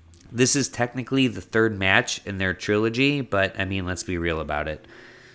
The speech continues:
Edge won at SummerSlam, and then Seth Rollins got his revenge win at an inconsequential match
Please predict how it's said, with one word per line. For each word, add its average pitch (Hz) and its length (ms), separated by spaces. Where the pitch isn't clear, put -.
Edge 131 320
won 110 280
at 98 140
SummerSlam, 82 1000
and 95 180
then 92 200
Seth - 320
Rollins 101 520
got 92 400
his 85 600
revenge 110 560
win 82 460
at 107 180
an 110 120
inconsequential 110 880
match 82 560